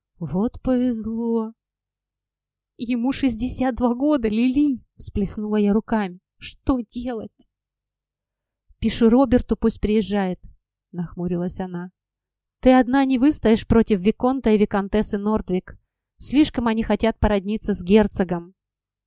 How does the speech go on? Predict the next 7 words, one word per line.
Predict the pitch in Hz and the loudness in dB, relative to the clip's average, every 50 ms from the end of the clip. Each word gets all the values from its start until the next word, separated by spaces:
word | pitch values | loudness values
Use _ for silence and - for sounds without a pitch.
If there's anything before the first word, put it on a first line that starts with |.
| _ _ _ _ _ _ _ _ _ _ _ _ _ _ _ _ _ | _ _ _ _ _ _ _ _ _ _ _ _ _ _ _ _ _
«Родители | - 190 208 214 - 226 226 - 233 226 | -4 -2 -2 -2 -2 -2 -4 -2 -2 -2
говорят, | 226 196 226 208 226 226 240 233 - | 0 2 2 2 4 2 2 0 -2
что | - - - 185 | -2 -4 -4 -2
мы | 185 202 | 0 0
разорены», | 208 208 180 208 208 196 220 220 220 226 220 220 - _ _ _ _ _ _ _ _ _ _ _ _ _ _ _ | 0 0 2 0 0 0 -2 -4 -6 -8 -10 -10 -12 _ _ _ _ _ _ _ _ _ _ _ _ _ _ _
всхлипнула | - - - 190 190 196 - - 190 185 180 | -12 -8 -4 -2 -2 -2 -2 -2 -2 -2 0
я. | 185 185 180 170 170 180 | 0 0 0 -2 -4 -8